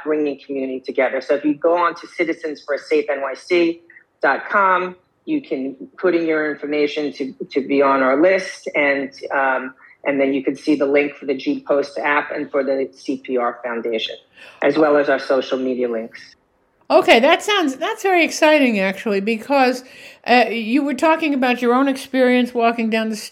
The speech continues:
Speaker 2: uh, you know, a dark street in a dark night and, and running into the, these gang members. So you had your cell phone and you pushed the panic button? Is that how it works?
Speaker 1: I had it ready. I had it ready to push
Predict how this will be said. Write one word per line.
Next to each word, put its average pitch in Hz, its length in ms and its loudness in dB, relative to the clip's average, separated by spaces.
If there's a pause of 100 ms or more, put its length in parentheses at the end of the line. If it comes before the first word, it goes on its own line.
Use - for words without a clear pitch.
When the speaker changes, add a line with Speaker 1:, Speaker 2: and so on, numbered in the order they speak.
Speaker 2:
uh, 214 260 -4
you 226 120 -2
know, 220 120 -4
a 220 60 -4
dark 226 220 -4
street 233 340 -2
in 220 140 -4
a 208 80 -2
dark 214 240 -2
night 202 320 0
and, 196 260 -2
and 196 580 -4 (340)
running 233 320 0
into 233 260 -2
the, 208 340 0
these 202 540 -4 (160)
gang 214 320 0
members. 196 420 -2 (960)
So 320 200 0
you 311 280 4
had 339 240 2
your 320 100 0
cell 311 280 0
phone 320 280 -2
and 254 140 0
you 247 80 -2
pushed 294 320 -6
the 269 80 -6
panic 294 400 -2
button? 311 240 0
Is 269 140 -2
that 254 160 -4
how 294 160 0
it 294 60 -10
works? 330 280 -4 (640)
Speaker 1:
I 220 100 2
had 240 240 4
it 226 140 0
ready. 165 320 0
I 160 80 -6
had 175 200 -4
it 160 120 -10
ready 175 280 -6
to 175 100 -18
push 175 360 -6